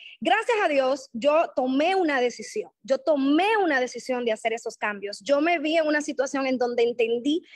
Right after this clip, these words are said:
que si no tomaba el rumbo, el control, ¿verdad?, de mi vida,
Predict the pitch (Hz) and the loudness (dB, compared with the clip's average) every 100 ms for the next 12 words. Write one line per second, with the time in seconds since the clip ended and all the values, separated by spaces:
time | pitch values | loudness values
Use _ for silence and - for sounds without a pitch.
0 | - - - 302 320 311 320 349 440 427 | -20 -12 -2 0 4 6 6 6 4 2
1 | 370 330 311 311 320 - 262 269 262 294 | 2 4 4 4 2 2 2 2 0 2
2 | 339 359 262 240 240 269 262 262 - 302 | 4 2 2 0 2 0 0 0 0 2
3 | 302 208 208 220 262 - - _ 214 294 | 2 2 0 -2 -4 -6 -20 _ 0 2
4 | 294 285 269 330 320 214 208 | 2 0 2 4 4 0 -6